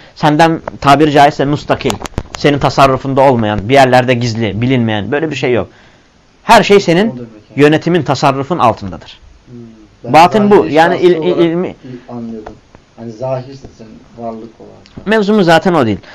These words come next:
Speaker 1: Yani ala kulli hal, e, ahiri nasıl anlatıyor? Evvel ve ahir bizi ilgilendiren. Bir öncesi veya sonu olmayan. Ama bizde böyle bir şey yok. Öncemiz de var, sonumuz da olacak bu dünyada.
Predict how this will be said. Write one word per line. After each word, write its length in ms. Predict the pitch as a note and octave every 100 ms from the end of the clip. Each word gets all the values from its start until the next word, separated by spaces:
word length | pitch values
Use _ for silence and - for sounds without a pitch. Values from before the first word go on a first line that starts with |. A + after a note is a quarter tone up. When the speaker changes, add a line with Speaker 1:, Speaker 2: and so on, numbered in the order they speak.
| - -
Speaker 1:
Yani 320 | C3 D#3+ F3+ - _ - -
ala 240 | D#3+ G3+
kulli 200 | A3+ G#3+
hal, 240 | G3+ E3 - -
e, 240 | A#2 G#2+ - _ _ _ _ _ _ _ _ -
ahiri 380 | E3 - F#3
nasıl 220 | A3 A3 F#3
anlatıyor? 460 | D#3 C#3+ F3 A#3 - - _ _ _ -
Evvel 340 | C#3+ D3+ E3+ D#3+
ve 60 |
ahir 340 | D3 C3+ D3 A#2+ -
bizi 240 | A#2 A2+ A2+
ilgilendiren. 560 | G#2+ G#2 G2+ A2+ E3 -
Bir 120 | D3
öncesi 340 | E3 D#3+ D3+ F3+
veya 160 | E3
sonu 200 | C#3 C#3+
olmayan. 360 | C#3 B2+ G#2 F#2+ -
Ama 220 | D3 G3+
bizde 220 | C#3+ E3+
böyle 200 | F3 F3+
bir 60 | D#3+
şey 160 | E3
yok. 120 | C#3 G#2 - -
Öncemiz 440 | E3 E3+ F#3 G#3+ G3
de 100 | G3
var, 180 | B3 - _ _ _ _
sonumuz 400 | - E3 F3 F#3+
da 40 | D#3
olacak 320 | C3 B2 A2
bu 80 | G#2
dünyada. 420 | G#2+ G2+ A#2+